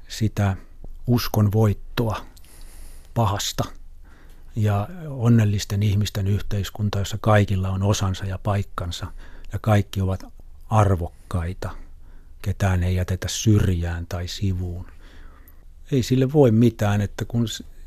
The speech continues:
että kun se, se on ollut, niin kuin, läsnä – ison o-, osan sitä lapsuutta ja nuoruutta, niin se on, niin kuin, tarttunut semmoiseksi, niin kuin, jonkinlaiseksi alitajuiseksi vietiksi tai vaistoksi, johon edelleen, niin kuin,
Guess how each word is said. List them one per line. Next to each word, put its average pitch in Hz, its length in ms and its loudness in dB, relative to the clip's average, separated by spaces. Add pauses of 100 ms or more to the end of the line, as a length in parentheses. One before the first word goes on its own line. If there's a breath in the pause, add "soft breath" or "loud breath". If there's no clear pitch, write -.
(120)
että 113 300 -6
kun 113 220 0
se, 117 220 -2 (160)
se - 220 -2
on 113 120 6
ollut, 113 220 4
niin 113 120 4
kuin, 120 160 4
läsnä – 107 420 2 (560 soft breath)
ison 110 300 4
o-, 123 300 6
osan 101 260 2
sitä 98 300 -4
lapsuutta 98 560 -4
ja 98 80 2
nuoruutta, 98 640 0
niin 95 200 -2 (560 soft breath)
se 120 320 -4
on, 117 160 2
niin 123 120 4
kuin, - 140 -4
tarttunut 104 580 2
semmoiseksi, 104 520 0
niin 107 180 0
kuin, 101 280 -2 (1200 soft breath)
jonkinlaiseksi 104 640 2
alitajuiseksi 98 960 0
vietiksi 101 560 4
tai 98 260 0
vaistoksi, 104 640 -2
johon 104 160 2
edelleen, 95 600 2
niin 92 180 -2
kuin, 95 240 -6